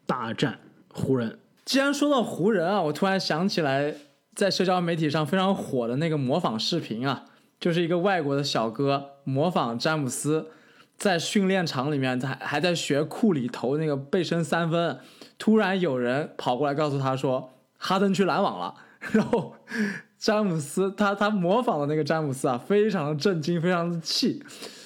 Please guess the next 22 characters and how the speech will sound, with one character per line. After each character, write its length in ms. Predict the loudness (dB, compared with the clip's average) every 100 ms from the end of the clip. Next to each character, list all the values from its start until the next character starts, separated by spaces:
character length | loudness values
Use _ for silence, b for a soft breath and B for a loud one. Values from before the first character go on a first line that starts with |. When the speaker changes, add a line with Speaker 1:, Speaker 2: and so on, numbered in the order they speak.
| B
Speaker 2:
说 300 | 0 2 4
我 180 | 2 2
都 140 | 2
已 60 | 2
经 120 | 2
三 300 | 2 0 2
十 140 | 2
六 260 | 2 2 2
了， 180 | 2 2
为 100 | 2
什 120 | 2
么 80 | 2
还 160 | 2
给 100 | 2
我 140 | 2 2
搞 260 | 0 0
这 80 | 2
种 160 | 2 0
超 260 | 0 0
级 140 | 2 -2
球 240 | -2 0
队？ 240 | 0 -2